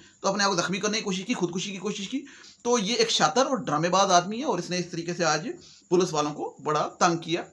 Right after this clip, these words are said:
और सरकारी अफसरों को, अ, हमला करने के जुर्म में इस पे एफ़आईआर काटी जाती है। अब इस पे होगा क्या? ये already चूंकि, अ, जेल के अंदर है, अडयाला जेल दाल वाली, ज-, जहाँ पे मिलती है इसको बड़ी अच्छी,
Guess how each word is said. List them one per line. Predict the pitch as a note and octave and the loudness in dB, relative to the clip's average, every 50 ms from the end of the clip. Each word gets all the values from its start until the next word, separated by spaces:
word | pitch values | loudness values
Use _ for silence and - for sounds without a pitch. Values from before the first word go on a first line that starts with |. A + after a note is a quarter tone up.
| _ - - | _ -4 2
और | E3+ E3+ E3 E3 - - - - - | 4 4 4 2 -2 -10 -14 -6 -4
सरकारी | F3+ E3 D#3+ D#3 D3+ E3 F3+ E3+ | -4 -2 2 2 2 2 2 0
अफसरों | D#3+ - D3+ D#3+ D3+ | 0 -2 -4 -6 -6
को, | D#3 E3+ G3+ - - - - _ _ _ _ - | -4 -6 -8 -10 -14 -20 -20 _ _ _ _ 0
अ, | D3+ | 0
हमला | D3 D3+ E3 D#3+ D3 D3+ E3 | 0 2 2 2 4 4 4
करने | D3 E3 D3 C#3+ D3+ | 4 2 -2 -2 -4
के | D3+ D3+ D#3 - - - _ - | -6 -6 -8 -10 -10 -12 _ -10
जुर्म | C#3 D3 D3 D3+ C#3+ | -6 -4 -2 -2 -2
में | D3+ F#3+ | -2 -4
इस | G#3+ - - | -6 -6 -4
पे | A3+ A#3+ | -4 -2
एफ़आईआर | G#3+ E3 - D#3 C#3+ C3+ - | -2 -2 -2 -2 -2 -2 -4
काटी | - A2 - - A#2 | -4 -10 -12 -10 -12
जाती | G#2 - - - | -12 -12 -10 -10
है। | - | -2
अब | - - E4 F4 - - | 6 6 6 6 6 2
इस | D4 - | -6 -4
पे | - C4+ | -2 -2
होगा | B3 G3 F3 D3 B2+ C3+ | -2 0 0 0 0 -2
क्या? | C3+ - A#2+ - - - - - - - - - - | -4 -4 -8 -16 -18 -20 -20 -20 -20 -20 -18 -10 0
ये | D3 G#3+ | 4 4
already | - F#3 F3+ G3 A3+ A#3 C#4 C4+ E4 E4+ | 8 10 10 8 8 6 4 0 0 0
चूंकि, | - B3+ B3 B3 B3 A3+ G3 C3+ G2+ - - _ _ _ _ _ _ _ _ _ _ - D3+ | -2 -2 -2 0 0 0 0 -2 -4 -10 -16 _ _ _ _ _ _ _ _ _ _ -6 -4
अ, | D3 C#3 C#3 C3 A#2+ A#2+ A#2 F#2 - - - D3 | -2 -2 -2 -2 -4 -6 -8 -10 -12 -12 -12 -4
जेल | E3+ F3 F#3+ G#3+ B3 | 4 6 6 6 6
के | G3 G#3+ | 4 2
अंदर | G#3 F#3 F3 F3+ F3+ | -2 0 2 0 0
है, | F#3+ F#3 - | 0 -2 -2
अडयाला | - D#3+ D#3+ D3+ D3+ E3+ | 0 2 2 4 4 2
जेल | E3 D#3 D#3+ E3 D#3+ D3+ | 2 2 0 -2 -2 -2
दाल | - D3+ C#3+ D3 D3 | 0 2 2 2 2
वाली, | D3 C#3+ C3+ A#2+ - | 0 -4 -4 -4 -8
ज-, | - C3 D3 C3 B2+ | -8 -6 -4 -4 -2
जहाँ | B2+ D3 C#3+ C#3 | -2 -2 -4 -2
पे | C#3 B2+ | -4 -4
मिलती | B2 B2+ B2 B2 C3+ | -6 -6 -8 -6 -8
है | C3+ C3+ | -8 -8
इसको | - C3+ | -8 -8
बड़ी | B2+ C3+ C3+ | -8 -8 -8
अच्छी, | - - - - | -8 -10 -16 -16